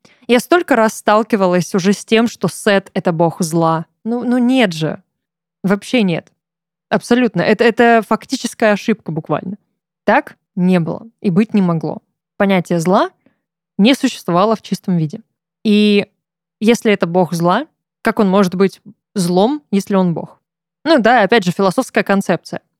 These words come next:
Через эту концепцию, она, она общая на самом деле для очень многих традиций, поэтому здесь можно послушать выпуск из первого сезона про добро и зло.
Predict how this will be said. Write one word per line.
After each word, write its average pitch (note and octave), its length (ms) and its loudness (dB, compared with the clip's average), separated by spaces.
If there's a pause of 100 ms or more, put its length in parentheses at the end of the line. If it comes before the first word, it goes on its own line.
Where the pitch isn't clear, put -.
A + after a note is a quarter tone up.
(460)
Через A#3+ 260 2
эту C#4 180 2
концепцию, B3+ 500 2
она, A3 180 2
она B3+ 220 4
общая A3+ 300 0
на F3+ 100 2
самом F#3+ 260 0
деле F#3 220 2
для E3+ 400 2
очень F3+ 260 -2
многих F#3+ 320 2
традиций, G#3 540 0
поэтому G3 640 0 (240)
здесь A3 300 0
можно A3 340 2
послушать G3+ 540 -2
выпуск G3 400 -2
из G3 100 -4
первого F3+ 320 2
сезона B3 560 0 (300)
про A#3 200 4
добро G#3+ 480 2
и A#3 140 0
зло. G3 480 2